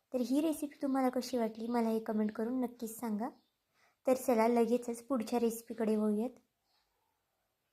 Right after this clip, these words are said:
ही रेसिपी अशी आहे की जी कोणालाच आवडत नाही आणि दुधी भोपळा खायला सगळेच नाक मुरडतात,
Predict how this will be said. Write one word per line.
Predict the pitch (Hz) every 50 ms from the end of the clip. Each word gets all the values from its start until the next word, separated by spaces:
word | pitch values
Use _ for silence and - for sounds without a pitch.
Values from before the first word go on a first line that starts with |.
| _ -
ही | 254 262
रेसिपी | 262 262 254 - 254 214 233 226 220 -
अशी | - 240 220 - 302 302
आहे | 277 269 254 226 214 214
की | 214 - 233 214
जी | 226 240 233 226
कोणालाच | 226 - 262 254 233 233 233 240 240 240 247
आवडत | - 262 254 233 233 269 277
नाही | 294 294 269 226 208 202 208 -
आणि | - 220 214 202 208 226 220 - - _ _ _ -
दुधी | 233 254 247 233 254
भोपळा | 254 269 262 262 247 240 247
खायला | - 247 226 208 202 208
सगळेच | 208 - 247 226 190 214 220 214 220
नाक | 247 233 214 220 220 - 247
मुरडतात, | 240 233 220 208 190 - - 202 196